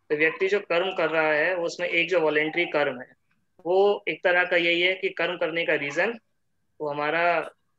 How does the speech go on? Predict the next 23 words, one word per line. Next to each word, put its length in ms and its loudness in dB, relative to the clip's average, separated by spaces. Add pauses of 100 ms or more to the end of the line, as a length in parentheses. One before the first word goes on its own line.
(180)
ये 100 -2
इच्छा 400 -2
में 120 0
ही 100 -2
आता 100 -4
है। 140 -20 (1800)
तो 60 -2
यही 200 4
relationship 600 2
मैं 140 2
रखता 240 0
हूँ 120 -2
कि 80 -6
ये 500 2
एक 260 0
चीज 220 -2
दूसरी 360 -4
चीज 240 -10
को 120 -4
प्रेरित 460 2
कर 120 -2
रही 240 -10
है, 140 -14